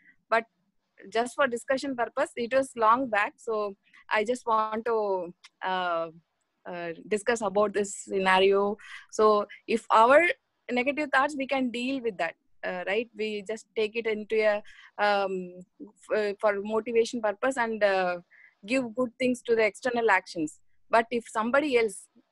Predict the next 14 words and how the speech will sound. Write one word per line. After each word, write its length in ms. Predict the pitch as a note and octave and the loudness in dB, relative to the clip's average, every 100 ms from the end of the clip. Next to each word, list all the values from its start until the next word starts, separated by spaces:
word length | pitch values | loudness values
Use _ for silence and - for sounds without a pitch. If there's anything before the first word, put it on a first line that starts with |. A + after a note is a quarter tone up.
| G3 | -2
like, 160 | G#3 G3+ | -2 0
other 240 | F#3+ G#3 A#3+ | 0 0 -2
people's 460 | - A3 - A#3 | -2 -6 -4 -4
motivation 480 | A#3+ A3+ A#3 B3 B3+ | -4 -6 -4 -6 -6
is 140 | A#3 A3 | -8 -2
not 280 | G#3 G#3+ | 0 0
good 180 | F#3+ G#3+ - - - | 0 -4 -4 -20 -2
and 180 | G3+ A#3 | 2 6
they 100 | A#3+ | 6
interfere 480 | C#4 C4+ C#4 C#4 C#4 | 4 0 -4 0 0
into 300 | C4 B3 C4+ | 0 -2 2
our, 440 | A3+ G#3 A#3+ C4+ C4+ _ _ - | 4 4 2 0 -2 _ _ -8
um, 560 | A3+ A3+ G#3+ G#3 G3+ F#3+ _ _ _ - | -4 -4 -4 -8 -14 -16 _ _ _ -4
uh, 320 | G#3+ G#3 F#3+ | 0 0 0